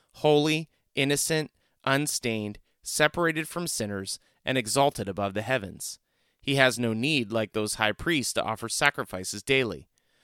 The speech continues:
first for his own sins, and then for those of the people, since he did this once for all when he offered up himself. For the law appoints men in their weakness as high priests,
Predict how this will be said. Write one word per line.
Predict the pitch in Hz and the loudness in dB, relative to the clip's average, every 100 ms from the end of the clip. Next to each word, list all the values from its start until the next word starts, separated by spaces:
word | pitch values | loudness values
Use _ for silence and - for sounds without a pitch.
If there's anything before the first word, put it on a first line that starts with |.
| _ _ | _ _
first | - 143 165 - | 2 2 2 -2
for | 147 | -2
his | 127 107 | -2 0
own | 123 170 160 | 2 0 -2
sins, | - 95 95 - - | -6 -6 -8 -10 -6
and | 127 127 | 0 2
then | 127 | 2
for | - 123 | 0 -4
those | 110 104 | -2 -2
of | 98 | -6
the | 101 | -10
people, | - 170 - 85 - _ _ _ _ | -6 -6 -8 -14 -18 _ _ _ _
since | - - 151 - | -6 0 0 0
he | 151 | -2
did | 127 147 185 117 | 0 0 0 -2
this | 107 104 - | -4 -4 -2
once | 117 139 160 - - | 2 2 2 -4 -4
for | - 117 | 0 2
all | 117 160 113 110 | 6 6 6 4
when | 113 | -2
he | 131 143 | -2 0
offered | 107 107 107 | 0 -2 -4
up | 107 - | -8 -8
himself. | 107 - 175 131 90 - _ _ | -8 -2 2 2 0 -12 _ _
For | - 156 | -2 2
the | 135 | 4
law | 135 156 180 | 6 6 4
appoints | 160 151 143 - | 2 0 0 0
men | 131 143 131 | 2 4 4
in | 110 117 | 0 -2
their | 110 | -2
weakness | 127 - 117 101 | -2 -4 -6 -4
as | - 113 | -6 -6
high | - 107 | 0 0
priests, | 101 - 196 107 - - | 0 -2 0 0 -6 -8